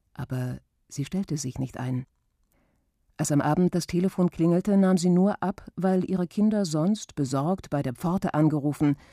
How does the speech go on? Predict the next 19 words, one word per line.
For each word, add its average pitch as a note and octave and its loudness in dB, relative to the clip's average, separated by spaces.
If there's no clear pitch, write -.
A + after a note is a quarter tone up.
und C3+ -2
das C3 -4
Personal C#3 0
auf - -10
sie C3 -4
gehetzt B2 -6
hätten. A#2+ -4
Da G3+ 0
log A3+ 2
sie A3+ 0
lieber E3+ 4
gleich, D3+ 0
sie E3+ -2
könne D3 0
nicht B2 -4
reden, D3 2
sie F#3 -6
habe D#3 -6
Besuch. C#3+ -4